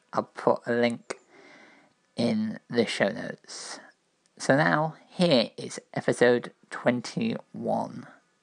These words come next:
of Very British. See you then. Cheerio. This is Very British. I'm Lewis Weston. Over the past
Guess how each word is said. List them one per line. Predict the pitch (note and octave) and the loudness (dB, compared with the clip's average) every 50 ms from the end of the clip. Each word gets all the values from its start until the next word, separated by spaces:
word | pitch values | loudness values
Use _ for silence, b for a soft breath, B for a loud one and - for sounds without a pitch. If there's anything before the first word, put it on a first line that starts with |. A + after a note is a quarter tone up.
| _ _ | _ _
of | - - | -18 -4
Very | - - - - A2+ | -2 -2 -2 -2 -6
British. | A2 _ - - - - - - - - - - - - _ _ _ _ _ _ b b b b b b b b b b b _ | -10 _ -14 -10 -8 -8 -8 -8 -10 -16 -18 -18 -18 -20 _ _ _ _ _ _ b b b b b b b b b b b _
See | - - A2 G#2 | -2 0 0 2
you | G#2 - | 2 -2
then. | A2+ - - _ _ _ _ _ _ _ _ _ _ _ _ _ _ _ _ _ | -4 -8 -12 _ _ _ _ _ _ _ _ _ _ _ _ _ _ _ _ _
Cheerio. | - C#3 C#3 C3 B2+ B2 - _ _ _ _ _ _ _ _ _ _ _ _ _ - _ _ _ _ _ B B B B - | 2 4 6 6 6 6 4 _ _ _ _ _ _ _ _ _ _ _ _ _ -20 _ _ _ _ _ B B B B 8
This | - - - - - - - | 10 12 12 12 8 4 4
is | - - E2+ D#2 - - | 6 8 8 8 8 6
Very | - - G2 | 10 12 12
British. | - - - - - - - - - - - - - - | 12 12 12 12 10 2 0 2 0 0 0 -4 6 10
I'm | - B2+ B2 A#2+ B2 | 12 12 12 12 8
Lewis | B2 B2+ - - | 6 2 0 -2
Weston. | D#3+ - - - - G#2+ G#2+ - - - - - - - B B B B B B B B B B B B B B B B B - - - | -4 -4 0 2 4 4 4 2 0 -12 -16 -20 -14 -12 B B B B B B B B B B B B B B B B B 6 12 12
Over | D3+ D#3 D#3 D#3 D#3 | 12 12 12 12 12
the | D#3 | 12
past | D3+ - - - - - D3+ D#3 D3+ - - - - - - | 12 12 12 12 12 12 10 8 8 6 2 0 -6 -6 -10